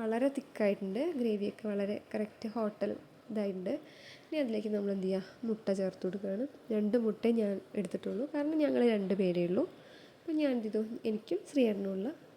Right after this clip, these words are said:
മുട്ട മാത്രമേ എടുത്തിട്ടുള്ളൂ. അപ്പോൾ രണ്ട് മുട്ട ചേർത്ത് കൊടുത്തു. നമ്മൾ ക്വാണ്ടിറ്റി കൂടുതൽ വേണമെങ്കിൽ സവാള അതിനനുസരിച്ച് നമ്മൾ എണ്ണം കൂട്ടിയാൽ മതി ട്ടോ. പിന്നെ നന്നായിട്ടൊന്ന്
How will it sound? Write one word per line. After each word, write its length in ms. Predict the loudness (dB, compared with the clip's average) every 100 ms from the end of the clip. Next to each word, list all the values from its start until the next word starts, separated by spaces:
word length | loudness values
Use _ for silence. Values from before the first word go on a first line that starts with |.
| -4 -2
മുട്ട 180 | -2 -4 -2 -2
മാത്രമേ 260 | 0 -2
എടുത്തിട്ടുള്ളൂ. 340 | -2 -4 -8 -8 -10
അപ്പോൾ 140 | -2 0
രണ്ട് 200 | 2 0 0
മുട്ട 140 | -2 -2 -2
ചേർത്ത് 300 | -2 -2 -4
കൊടുത്തു. 280 | -4 -2 -2 -2 -8 -16 -18 -10
നമ്മൾ 160 | -4 0 0 0
ക്വാണ്ടിറ്റി 360 | 2 2 4 2 4
കൂടുതൽ 280 | 4 4 4
വേണമെങ്കിൽ 300 | 2 2 0 0
സവാള 260 | 0 0 0
അതിനനുസരിച്ച് 540 | 0 0 0 0 0 -2 0
നമ്മൾ 200 | 0 0 0
എണ്ണം 220 | -2 -2 -2
കൂട്ടിയാൽ 300 | -2 2 2 2
മതി 180 | -2 0
ട്ടോ. 100 | 0 0 -6 -20 -20 -20 -20 -20 -20 -20 -20 -20 -20 -20 -20 -20 -16 0
പിന്നെ 160 | 4 4
നന്നായിട്ടൊന്ന് 540 | 4 4 2 2 2